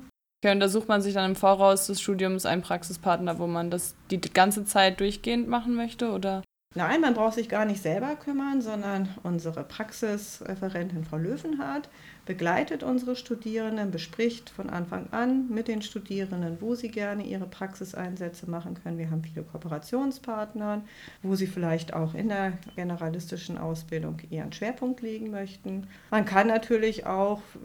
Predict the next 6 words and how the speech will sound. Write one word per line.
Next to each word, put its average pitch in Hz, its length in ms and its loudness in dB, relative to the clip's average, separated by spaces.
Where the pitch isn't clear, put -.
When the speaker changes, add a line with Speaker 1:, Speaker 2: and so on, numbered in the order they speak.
Speaker 2:
wenn 180 140 -4
man 180 180 -2
mit 170 260 -4
einer 165 320 -4
Kooperationseinrichtung 170 1800 -4
schon 165 480 -2